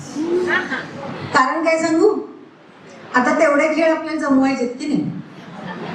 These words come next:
तेवढ्या खेळांचा संग्रह आपल्याकडे आधी असला पाहिजे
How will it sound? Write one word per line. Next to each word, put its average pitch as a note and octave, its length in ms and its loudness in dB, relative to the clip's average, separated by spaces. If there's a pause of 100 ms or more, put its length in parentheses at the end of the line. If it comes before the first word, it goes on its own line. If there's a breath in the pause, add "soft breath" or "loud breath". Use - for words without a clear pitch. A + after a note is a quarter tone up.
(580)
तेवढ्या C#4+ 320 4
खेळांचा E4 760 0
संग्रह D#4+ 400 2
आपल्याकडे F4 500 -2
आधी F4 220 0
असला D#4+ 260 -2
पाहिजे C4 540 -2